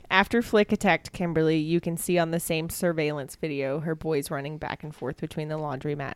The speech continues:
and her mother. Dennis Fisher. Woo! <laughs> Sorry. I debated even leaving that part in.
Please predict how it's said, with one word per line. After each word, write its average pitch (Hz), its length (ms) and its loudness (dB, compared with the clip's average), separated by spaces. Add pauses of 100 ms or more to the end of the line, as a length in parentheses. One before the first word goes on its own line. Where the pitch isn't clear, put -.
and 151 200 -8
her 147 140 -2
mother. 143 280 -8 (500)
Dennis 226 320 6
Fisher. 190 720 2 (160)
Woo! 277 240 2 (640)
<laughs> - 80 -12 (2000)
Sorry. 170 300 -4 (240)
I 226 120 2
debated 196 420 2
even 175 220 -8
leaving 165 260 -8
that 156 140 -4
part - 260 -6
in. - 100 -18